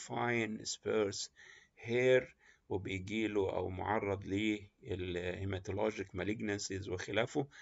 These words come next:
فدي قضية أخرى. And this is,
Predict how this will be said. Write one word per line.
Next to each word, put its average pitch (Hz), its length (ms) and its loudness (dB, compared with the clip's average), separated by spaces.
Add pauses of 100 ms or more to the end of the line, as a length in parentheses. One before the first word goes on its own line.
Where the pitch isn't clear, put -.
(240)
فدي 104 460 2
قضية 95 680 0 (160)
أخرى. 76 260 -6 (680)
And 98 260 0
this 110 240 4
is, 110 340 4